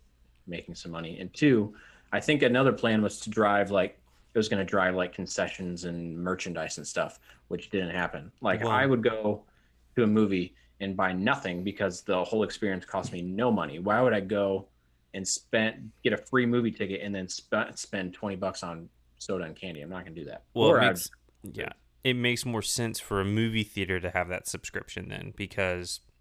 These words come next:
Speaker 1: Exactly.
Speaker 2: essentially the, the money that you, when you go to a movie theater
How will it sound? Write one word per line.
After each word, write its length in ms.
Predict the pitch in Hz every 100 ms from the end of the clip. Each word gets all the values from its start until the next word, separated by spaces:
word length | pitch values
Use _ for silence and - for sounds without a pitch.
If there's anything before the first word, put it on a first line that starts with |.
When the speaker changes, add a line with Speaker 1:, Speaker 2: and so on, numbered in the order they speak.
| _
Speaker 1:
Exactly. 480 | - 90 95 82 76 -
Speaker 2:
essentially 460 | 113 104 110 107 101
the, 260 | 92 92 -
the 140 | 104
money 320 | 107 123 170 160
that 300 | 123 107 - 73 -
you, 160 | 120
when 200 | 123 127
you 120 | 139 175
go 80 |
to 100 | 180
a 60 | 123
movie 300 | 120 123 113
theater 460 | - - - -